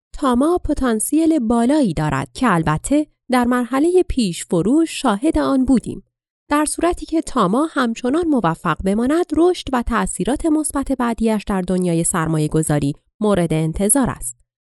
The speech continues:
با اینکه در حال حاضر بازار رمز ارز شرایط خوبی ندارد، اما پلتفرم پی دو ای هنوز تأثیرات مثبت به جا می‌گذارد.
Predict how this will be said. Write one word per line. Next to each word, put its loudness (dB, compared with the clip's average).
با 4
اینکه 0
در -2
حال 0
حاضر 0
بازار 0
رمز -2
ارز -2
شرایط 0
خوبی -2
ندارد، 0
اما 2
پلتفرم 0
پی -2
دو 2
ای 0
هنوز 0
تأثیرات -2
مثبت -2
به 0
جا 0
می‌گذارد. -4